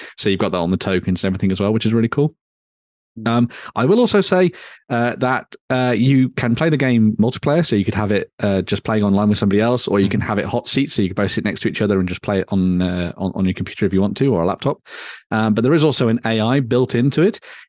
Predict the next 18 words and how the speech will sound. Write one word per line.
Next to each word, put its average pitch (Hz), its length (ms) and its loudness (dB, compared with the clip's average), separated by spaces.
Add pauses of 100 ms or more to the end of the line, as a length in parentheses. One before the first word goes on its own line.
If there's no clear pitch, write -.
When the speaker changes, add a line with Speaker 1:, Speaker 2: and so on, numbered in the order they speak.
(260)
Speaker 1:
The - 120 2
A 226 200 2
I 247 240 4 (180)
does 90 240 -2
not 90 320 0
take 185 240 0
prisoners, 220 500 2 (440)
and 113 340 2 (300)
if 101 140 -2
Speaker 2:
Good. 120 200 -2 (340)
Speaker 1:
I 220 360 2
am 143 360 2 (100)
sure 107 540 2 (220)
that 127 220 0
their 147 200 2
dice 131 460 0 (240)
are 110 320 0 (140)
loaded 120 520 2